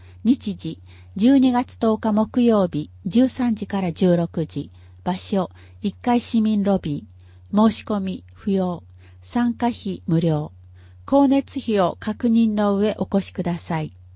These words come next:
第十五回、浦添ツーデーマーチ、手だこウォーク。手だこの都市浦添、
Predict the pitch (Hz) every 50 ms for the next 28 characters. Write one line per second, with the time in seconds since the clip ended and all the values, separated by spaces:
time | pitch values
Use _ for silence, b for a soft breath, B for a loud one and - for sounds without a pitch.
0 | - - - - b b b b b b - - - - - - - - - -
1 | - - - - - - - - 240 269 302 247 202 - 214 208 196 196 190 -
2 | - - 175 165 160 - - - - 196 214 240 277 - - 240 233 226 226 -
3 | - 262 262 247 262 254 247 240 226 226 226 220 220 208 - - - 170 160 -
4 | - - - 208 208 247 240 233 - 226 214 208 208 202 196 190 - - - 226
5 | 226 - - - b b b b b b b b b b b b b b b b
6 | b b b b b b b b b b b - - - - - - - - 240
7 | 233 269 277 277 - 277 240 247 247 - - 233 233 - - 196 185 196 196 214
8 | 220 208 - - 202 185 180 175 - -